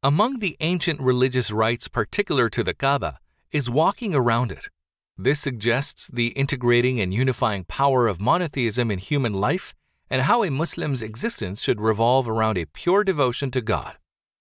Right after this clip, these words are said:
The Kaaba symbolizes the unity of all true religion, the brotherhood of all the prophets, and the essential consistency of their message. When Muslims pray facing toward this single central point,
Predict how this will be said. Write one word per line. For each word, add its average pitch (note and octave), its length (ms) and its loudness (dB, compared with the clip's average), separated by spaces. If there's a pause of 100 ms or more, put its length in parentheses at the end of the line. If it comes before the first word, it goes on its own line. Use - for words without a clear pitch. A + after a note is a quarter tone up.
(400)
The G#2+ 100 -2
Kaaba B2+ 440 0
symbolizes G#2+ 680 0
the G#2+ 120 -2
unity B2 480 0
of G2 200 -2
all C3 340 2
true D3+ 360 -2
religion, A#2 500 0 (320)
the G2+ 60 -2
brotherhood B2 540 2
of G2 220 -2
all A#2 260 2
the C#3 140 -2
prophets, C3 600 -2 (300)
and A2 100 -2
the A2+ 100 2
essential D3+ 380 0
consistency A#2 760 0
of F#2 100 -2
their F#2 140 0
message. - 500 -2 (1120)
When F3+ 360 0
Muslims C#3+ 580 0
pray C3+ 320 2
facing D3+ 560 -2
toward C3+ 380 -2
this - 160 0
single E3 480 0
central B2 480 0
point, C3+ 500 -2